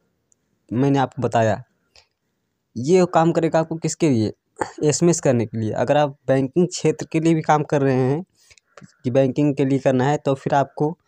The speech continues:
वन सेवेंटी नाइन का रिचार्ज करवाइए। आपको बैंकिंग का काम हो या फिर आपको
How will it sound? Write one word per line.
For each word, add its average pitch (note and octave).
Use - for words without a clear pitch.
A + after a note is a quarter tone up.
वन C#3+
सेवेंटी C#3
नाइन C#3+
का D3
रिचार्ज C3
करवाइए। C3+
आपको B2
बैंकिंग B2
का C3+
काम B2+
हो C3+
या A#2
फिर B2
आपको B2+